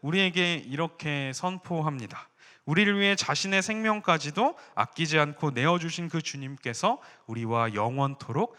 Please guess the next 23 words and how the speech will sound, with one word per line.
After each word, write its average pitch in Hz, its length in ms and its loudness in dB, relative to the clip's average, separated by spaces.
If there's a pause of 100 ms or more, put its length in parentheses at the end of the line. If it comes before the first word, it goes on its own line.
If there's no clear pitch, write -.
(160)
함께하신다. 175 1120 -8 (460)
그리스도의 202 580 4
영이신 190 420 2
성령께서 233 880 2 (240)
우리 180 220 4
안에 196 300 4
거하시며 143 760 2 (220)
우리의 196 320 2
삶을 202 520 2
인도하시고 190 880 2 (200)
우리에게 202 320 2
그리스도 214 560 2
안에서 160 400 2
행할 214 380 0
수 185 200 -8
있는 151 380 -2 (260)
능력을 120 580 -2 (220)
주신다. 131 560 -4 (380)
그리고 208 260 4
마지막 196 460 4
날 202 320 2
우리는 147 480 -4 (220)
마침내 170 680 -2